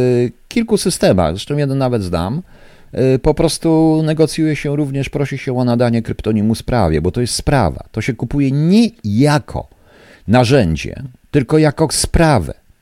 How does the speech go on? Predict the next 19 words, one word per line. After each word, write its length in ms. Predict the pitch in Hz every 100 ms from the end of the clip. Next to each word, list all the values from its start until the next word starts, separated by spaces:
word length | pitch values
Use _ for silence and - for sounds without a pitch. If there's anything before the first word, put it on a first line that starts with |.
| _ -
I 80 |
to 120 | - 151
jest 160 | 143
sprawa 360 | - - 170 165
operacyjna, 640 | 151 156 147 131 180 175 120
którą 260 | - 117
musiano 400 | 120 110 151 156
założyć, 520 | 127 135 104 85 156
prawdopodobnie 680 | - 190 165 160 156 143 131
o 40 | 120
tym 160 | 113
kryptonimie. 640 | - 113 - 107 82 87 151
I 80 |
kryptonim 640 | - 185 175 175 175 160 117 107
był 300 | 107 151 147 - - -
dla 320 | 85 117 127 -
operatora 640 | 117 117 104 90 120 110
izraelskiego 680 | 110 90 90 85 - 107 104
znany, 540 | 95 117 139 98 58